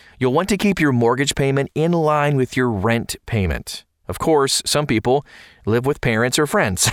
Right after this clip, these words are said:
<laughs> to keep rent low, so they can save, invest, and pay off debt.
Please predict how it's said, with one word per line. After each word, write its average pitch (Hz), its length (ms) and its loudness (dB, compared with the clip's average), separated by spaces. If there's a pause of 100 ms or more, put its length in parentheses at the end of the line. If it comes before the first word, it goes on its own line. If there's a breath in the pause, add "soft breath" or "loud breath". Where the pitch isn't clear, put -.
(340)
<laughs> - 360 -12
to 135 120 0
keep 143 340 0
rent 147 300 0
low, 92 340 0 (720 loud breath)
so 143 140 0
they 165 100 2
can 202 160 0
save, 269 480 0
invest, 143 540 0
and 104 100 0
pay 127 140 0
off 135 240 0
debt. 180 260 -2